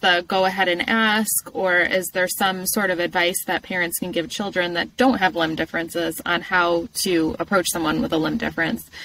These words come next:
Um, I, you know, I've read various things that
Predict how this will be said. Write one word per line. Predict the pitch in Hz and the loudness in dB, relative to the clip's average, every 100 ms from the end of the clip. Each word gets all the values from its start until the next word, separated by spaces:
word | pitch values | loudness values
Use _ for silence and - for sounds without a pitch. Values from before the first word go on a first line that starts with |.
| - - - - | -16 -18 -20 -4
Um, | 185 180 165 170 - | 0 2 2 -2 -4
I, | 233 | -2
you | 220 247 | 2 2
know, | 233 | 2
I've | 214 | 4
read | 262 247 | 4 4
various | 247 220 202 - | 4 4 2 0
things | 208 202 202 | 0 -2 0
that | 185 175 | 2 2